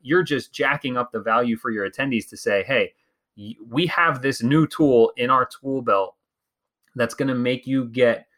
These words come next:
ten times more value from attending our event," because not only are you watching live, but you're getting access in the future so you could quickly find and reference back to all those golden nuggets that you wish you jotted down notes for. Can't read your own chicken scratch. You can't remember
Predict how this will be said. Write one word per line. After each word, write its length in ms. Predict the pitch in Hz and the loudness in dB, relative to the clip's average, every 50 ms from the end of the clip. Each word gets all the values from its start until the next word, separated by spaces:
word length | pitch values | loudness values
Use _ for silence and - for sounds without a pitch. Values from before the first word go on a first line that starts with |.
| _ _ _ _ - | _ _ _ _ -14
ten 280 | - - 165 170 165 | -6 -4 -2 -2 -2
times 380 | 151 - 160 147 143 135 123 135 | 0 2 2 2 2 2 -2 -2
more 160 | 135 131 123 | -2 0 2
value 320 | 120 120 117 120 117 113 | 4 4 4 4 2 0
from 140 | 110 120 110 | -2 -4 -6
attending 340 | 104 - 120 113 110 110 107 | -6 -4 -4 -4 -4 -2 -2
our 100 | 104 104 | -2 -2
event," 260 | 98 107 104 95 - | 0 -2 -2 -4 -4
because 240 | - - 113 104 98 | -6 -4 -4 -4 0
not 220 | 110 135 151 175 | 4 4 6 6
only 240 | 170 156 147 139 131 | 4 2 0 0 -2
are 60 | 127 | -2
you 100 | 123 120 | -2 0
watching 340 | 117 117 113 110 - 104 101 | 2 2 2 0 -2 -6 -6
live, 440 | 101 117 123 123 113 104 101 95 101 | 0 2 4 4 4 2 0 -2 -4
but 80 | 110 113 | -6 -4
you're 100 | 156 160 | -2 0
getting 340 | 156 135 127 120 113 113 _ - | 0 0 0 0 -2 -4 _ -4
access 420 | 123 135 143 - - 131 123 - | -4 -4 -4 -4 -4 -4 -4 -4
in 120 | 123 120 | -4 -6
the 60 | 110 - | -8 -8
future 320 | - - 127 - - 110 | -8 -10 -8 -8 -8 -8
so 120 | - - 120 | -6 -4 -4
you 120 | 135 147 | -4 -2
could 160 | 143 120 - - | -2 -4 -6 -4
quickly 400 | - - 175 165 - 160 147 131 | -2 -2 -2 -2 0 0 -2 0
find 380 | - - 143 139 143 147 139 | 2 4 4 4 4 4 2
and 120 | 117 110 113 | 2 2 4
reference 360 | 123 127 123 - 135 117 104 | 4 2 2 2 -2 -2 -2
back 260 | 110 120 117 117 - | 0 0 0 0 0
to 80 | - 117 | -2 -2
all 240 | - 117 117 131 135 | 2 2 2 2 2
those 180 | 131 127 117 | 2 -2 -2
golden 400 | 110 127 123 120 117 117 110 110 | 2 4 4 4 4 4 2 2
nuggets 380 | 113 110 117 127 135 139 - - _ - - - | 2 2 2 0 -2 -4 -6 -12 _ -20 -14 -8
that 100 | - 113 | -6 -4
you 140 | 120 131 123 | -2 -2 0
wish 260 | 117 143 170 165 - | 2 2 2 2 2
you 100 | 160 139 | 0 0
jotted 380 | 120 131 131 131 139 139 127 120 | 2 4 4 4 4 2 2 2
down 220 | 135 131 131 123 | 4 4 4 4
notes 240 | 127 127 131 127 - | 4 2 2 0 -4
for. 380 | - - 139 131 131 123 123 - - - _ _ _ | -6 -4 0 4 4 4 2 0 -10 -20 _ _ _
Can't 240 | - 170 165 156 151 | 0 0 2 4 4
read 160 | 156 156 135 | 2 2 2
your 100 | 143 143 | 2 2
own 120 | 135 127 - | 2 0 0
chicken 280 | - 151 - 139 135 | 0 -2 -2 -2 -4
scratch. 460 | - - - 143 135 135 135 131 - - | -6 -4 0 0 2 2 2 0 -2 -6
You 60 | 113 | -10
can't 240 | - - 165 147 147 | -6 -4 -2 -2 0
remember 440 | 147 143 139 139 135 135 131 131 | 0 0 0 0 -2 -2 -6 -6